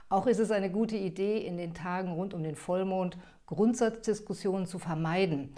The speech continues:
denn wir neigen dazu, auch sachliche Argumente persönlich zu nehmen. Das heißt, jemand kritisiert vielleicht etwas an unserer Arbeit und hat dabei in der Sache durchaus recht,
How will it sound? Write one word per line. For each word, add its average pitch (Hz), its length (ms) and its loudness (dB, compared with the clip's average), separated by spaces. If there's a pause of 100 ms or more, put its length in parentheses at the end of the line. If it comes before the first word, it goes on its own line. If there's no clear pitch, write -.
(280)
denn 175 260 -2
wir 185 120 2
neigen 214 380 2
dazu, 180 500 -2
auch 185 240 -4
sachliche 220 600 -2
Argumente 185 520 0
persönlich 202 640 2
zu 160 120 -6
nehmen. 143 340 -8 (480)
Das - 260 -10
heißt, 165 440 -6 (100)
jemand 175 400 -2
kritisiert 190 520 0
vielleicht 208 300 0
etwas 180 320 0
an 165 120 -4
unserer 165 300 -2
Arbeit 196 480 4
und 170 140 -2
hat 190 180 -2
dabei 180 320 2
in 180 120 -2
der 170 100 0
Sache 196 320 -2
durchaus 196 460 -2
recht, 220 320 -2